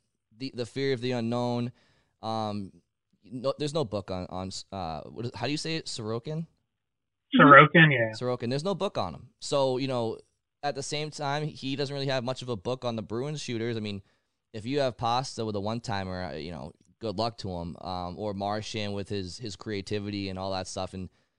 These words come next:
Speaker 1: like, there's a lot that they're gonna, the Bruins will throw at him as well. I'm assuming he's in that every single game. But yes, that, that's a, it's a concern 'cause you just don't know, right?
Speaker 2: Yeah,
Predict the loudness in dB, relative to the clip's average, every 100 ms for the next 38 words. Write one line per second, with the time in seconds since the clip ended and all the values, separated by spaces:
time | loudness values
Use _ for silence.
0 | _ -6 -2 -2 -2 0 0 -2 -4 -4
1 | -6 -6 -8 -8 -6 -6 -6 -4 -4 -2
2 | -2 -4 -4 -2 -2 -2 -4 -10 _ _
3 | _ -12 -10 -10 -8 -6 -6 -6 -4 -4
4 | -4 -8 -8 -8 -8 -8 -6 -6 -6 -6
5 | -6 -4 -6 -6 -14 -16 -14 -6 -4 -2
6 | -2 -4 -4 -4 -4 -6 -8 -10 -10 -6
7 | -4 -4 -4 -10 -10 -8 -6 -6 -6 -6
8 | -4 -6 -6 -8 -10 -10 _ _ _ _
9 | _ _ _ _ _ _ _ _ _ _
10 | _ _ _ _ _ _ _ _ _ _
11 | _ _ _ -20 _ _ _ _ -20 -20
12 | _ _ _ _ _ _ _ 8 10 10